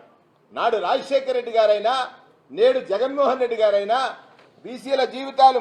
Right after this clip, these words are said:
మారాలంటే విద్య అందాలా, విద్య అందాలా. ఇంగ్లీష్ మీడియం ప్రభుత్వ పాఠశాలలో పెడతానంటే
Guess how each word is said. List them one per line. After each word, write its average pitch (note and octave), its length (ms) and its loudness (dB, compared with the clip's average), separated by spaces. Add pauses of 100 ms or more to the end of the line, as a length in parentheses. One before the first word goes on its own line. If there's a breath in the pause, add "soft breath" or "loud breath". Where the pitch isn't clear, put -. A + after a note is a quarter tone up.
మారాలంటే C4+ 600 10 (1900)
విద్య D3+ 280 -6 (100)
అందాలా, E3+ 460 0 (920)
విద్య D#3 320 -4
అందాలా. F3+ 420 2 (680)
ఇంగ్లీష్ A#3+ 600 -8
మీడియం C#4 340 0 (1000)
ప్రభుత్వ C#4+ 420 2
పాఠశాలలో C4+ 680 4
పెడతానంటే C4+ 760 6